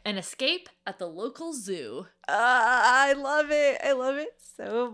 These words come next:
Speaker 1: Yeah.
Speaker 2: much.
Speaker 1: Ugh.
Speaker 2: I wanna write about zoos.
Speaker 1: Right?
Speaker 2: I love zoos.
Speaker 1: <laughs>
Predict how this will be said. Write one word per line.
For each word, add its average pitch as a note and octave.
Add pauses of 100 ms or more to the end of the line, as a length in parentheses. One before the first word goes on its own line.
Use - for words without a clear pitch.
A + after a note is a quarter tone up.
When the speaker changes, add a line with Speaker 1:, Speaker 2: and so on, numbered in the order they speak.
Speaker 1:
Yeah. -
Speaker 2:
much. -
Speaker 1:
Ugh. G#3+ (360)
Speaker 2:
I D4
wanna F#4
write B3
about E3+
zoos. E3+
Speaker 1:
Right? F3+
Speaker 2:
I A#3+
love B3
zoos. A#3 (440)
Speaker 1:
<laughs> B3